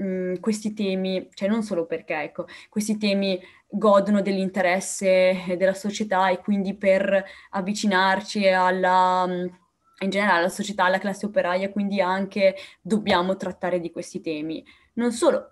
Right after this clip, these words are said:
proprio per questi temi qui toccano alla fine, eh,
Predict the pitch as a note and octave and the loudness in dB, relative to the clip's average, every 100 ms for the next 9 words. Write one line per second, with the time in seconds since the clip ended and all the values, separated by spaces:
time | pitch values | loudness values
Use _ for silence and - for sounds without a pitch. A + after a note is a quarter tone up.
0 | _ - E4 A#3 G#3+ G#3 - _ D4 D4 | _ -2 0 0 -4 -6 -6 _ -2 0
1 | C#4 B3 G#3+ F#3 A#3+ G3+ - C#4 C#4 F3+ | -2 0 -2 -2 -2 -4 0 -2 -2 -6
2 | D#3+ F3+ G3+ G#3+ A3 F3+ E3 F3 G3+ - | -2 0 0 -2 -4 -2 -2 -4 -6 -16
3 | - _ - - | -20 _ -12 -12